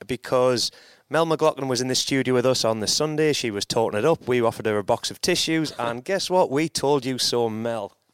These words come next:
Speaker 1: What a result. And even better and more satisfying for that was to see it was a local boy playing alongside his brother in the Longstaff brothers that got the goal, and it was the young boy, Matty, that I witnessed play in the Soccer Sevens in Hong Kong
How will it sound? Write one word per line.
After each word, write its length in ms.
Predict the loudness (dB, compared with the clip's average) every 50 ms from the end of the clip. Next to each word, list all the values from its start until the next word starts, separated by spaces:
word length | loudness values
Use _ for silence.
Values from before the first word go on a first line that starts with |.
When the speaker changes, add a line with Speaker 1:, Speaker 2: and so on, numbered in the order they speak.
| _
Speaker 1:
What 300 | -6 -2 0 2 4 4
a 40 | 4
result. 460 | 4 2 2 2 4 2 2 2 -2 -12 -20 -20 -14 -6 -2
And 140 | 0 2
even 260 | 2 2 2 2 0 2
better 360 | 2 2 2 2 2 -2 -2
and 120 | -2 -4
more 280 | -2 -2 0 0 0 -2
satisfying 760 | 0 0 0 0 0 -2 -4 -2 -2 0 0 -2 -4 -6 -10 _ _ -20 -20 -20 -20 -20 -10 _
for 100 | 0 2
that 160 | 2 4 4
was 140 | 2 -2 -2
to 120 | -4 -4
see 280 | -4 -4 -2 -2 -2 -2
it 80 | -2
was 140 | -2 -2 -2
a 40 | 0
local 560 | 0 2 4 4 4 4 4 2 0 0 0
boy 480 | 2 2 4 4 4 4 2 0 -2 -6 _ _ _ _ _ _ _ _ _ _ -2
playing 220 | 2 2 2 2
alongside 460 | 2 0 -2 -2 -4 -2 -2 -2 -2 -2
his 100 | -4 -6
brother 240 | -4 -4 -2 -2
in 80 | -2 -2
the 100 | -2 0
Longstaff 440 | 0 0 0 0 -2 -4 -4 -4 -4
brothers 320 | -6 -6 -6 -4 -4 0
that 260 | 0 0 0 0 0
got 180 | 0 0 0 0
the 80 | -2 -6
goal, 200 | -2 0 0 0
and 100 | 2 0
it 20 |
was 120 | -2 -2
the 80 | 0 0
young 180 | 2 2 2 2
boy, 240 | 4 4 4 4
Matty, 320 | 4 2 0 0 0 0 0
that 160 | 2 4 4
I 100 | 4 4
witnessed 460 | 2 0 -2 -4 -6 -8 -8 -10 -10
play 480 | -6 -2 0 2 2 2 2 0 0 -2 _ _ -8
in 140 | -6 -4 -2
the 180 | -2 -2 -2
Soccer 320 | -2 0 -2 -2 -2 -2 -2
Sevens 400 | -2 -2 -2 -2 -4 -6 -8 -6 -4
in 100 | -4 -4
Hong 220 | -2 -2 -2 -2 -2
Kong 340 | -2 0 0 0 0 0